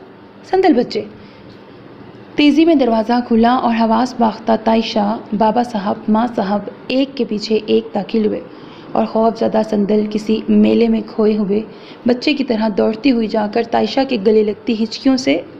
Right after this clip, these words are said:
रोने लगी। नाफहम तासुरात लिए माँ साहब उसकी पुश्त सहला रही थी,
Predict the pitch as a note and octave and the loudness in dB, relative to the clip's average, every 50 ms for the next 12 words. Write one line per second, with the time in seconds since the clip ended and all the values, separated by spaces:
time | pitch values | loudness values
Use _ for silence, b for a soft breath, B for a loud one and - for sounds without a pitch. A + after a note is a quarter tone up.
0 | - - G3+ B3 A#3+ A3 A3+ A3+ A3 G3+ - - - - B B B B B B | -10 -2 2 2 2 2 2 0 -2 -4 -6 -8 -12 -14 B B B B B B
1 | B B B B B B B B B - D#4 E4+ F4 E4+ F#4 F4+ F4+ F4+ F4 D#4+ | B B B B B B B B B 4 4 4 4 4 4 4 4 4 4 2
2 | C4+ B3+ - D4 B3 A#3+ B3+ B3 A#3+ A3 A3 A3+ A3 A3 A3+ A#3 B3 A#3+ - A3+ | 0 0 0 0 0 0 0 -2 -2 0 2 2 2 2 2 0 0 -2 -2 0
3 | G#3+ A3 G#3+ G#3+ - A#3+ - - - A#3+ A#3+ B3 B3+ B3+ C4 - A#3+ A3 G#3+ G#3+ | 0 0 0 0 -4 -6 -8 -4 -4 -2 0 0 0 0 0 -2 -2 0 2 2
4 | G#3 G#3+ G#3+ G#3+ G3+ G3 - - A3 | 2 2 0 0 -2 -4 -6 -8 -8